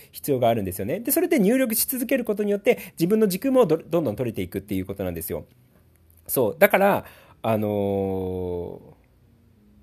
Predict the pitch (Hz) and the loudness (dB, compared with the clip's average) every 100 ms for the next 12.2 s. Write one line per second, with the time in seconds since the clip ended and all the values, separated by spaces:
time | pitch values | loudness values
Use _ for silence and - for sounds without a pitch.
0 | _ 165 165 196 214 202 196 - 104 104 | _ -2 2 4 6 6 4 0 -6 -6
1 | 113 117 113 120 104 104 - - _ 120 | -6 -4 -2 -2 -2 -4 -6 -16 _ -12
2 | 98 92 - - - - - - - - | -12 -14 -14 -14 -16 -20 -20 -20 6 10
3 | 180 151 156 254 - 170 233 196 233 302 | 10 8 -2 -6 2 2 2 4 6 6
4 | 294 - 269 135 139 143 117 - 92 90 | 4 4 4 4 2 2 0 -2 -6 -4
5 | 90 - - - - 127 170 226 - 190 | -6 -6 -18 -10 -4 -2 2 4 4 2
6 | 127 - 330 311 294 349 349 302 175 196 | 0 -2 0 0 0 2 4 4 8 6
7 | 117 - - 143 127 117 117 127 156 165 | 4 -4 -2 4 6 6 2 0 0 4
8 | 196 147 - 170 117 127 175 147 107 95 | 4 4 2 0 2 0 0 2 2 -2
9 | 98 113 127 123 131 143 143 101 95 92 | -2 0 0 -2 2 4 4 0 -2 0
10 | 147 104 - _ _ _ _ _ 131 147 | 0 0 -8 _ _ _ _ _ 6 8
11 | 147 143 - _ _ _ - 98 127 180 | 8 4 -2 _ _ _ -8 -4 4 4
12 | 107 87 | 2 -6